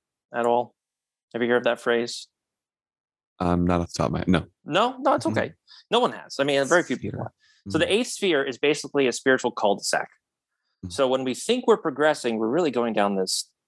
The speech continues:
Speaker 1: this side road. And when we do that,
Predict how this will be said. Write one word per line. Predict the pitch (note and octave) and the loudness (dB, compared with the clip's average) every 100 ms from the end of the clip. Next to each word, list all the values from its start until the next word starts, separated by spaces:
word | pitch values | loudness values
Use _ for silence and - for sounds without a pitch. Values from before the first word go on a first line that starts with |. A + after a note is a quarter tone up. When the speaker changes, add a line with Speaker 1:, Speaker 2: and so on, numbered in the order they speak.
| - | 2
Speaker 1:
this | F#2+ - - - - | 4 4 -2 -4 -4
side | - - A2 A2 G#2 | -2 0 0 0 -2
road. | F2+ C#2 D2+ - _ _ _ _ - | -4 -2 -4 -8 _ _ _ _ -4
And | A#2 | 0
when | D3+ | 2
we | E3+ | 0
do | A2+ D3+ F3+ | 0 0 0
that, | A2+ - - - | -2 -4 -6 -10